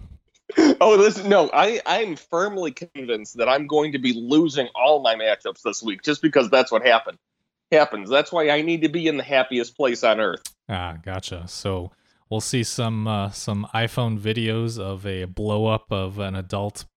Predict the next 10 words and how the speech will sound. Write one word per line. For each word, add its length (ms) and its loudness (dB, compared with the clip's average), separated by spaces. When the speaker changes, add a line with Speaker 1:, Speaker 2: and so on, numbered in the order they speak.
Speaker 2:
just 180 -8
melting 540 -2
down 540 -2
at 160 -8
Disney. 300 -2
Is 120 -2
that 180 -2
gonna 140 -2
be 120 -4
right? 280 -2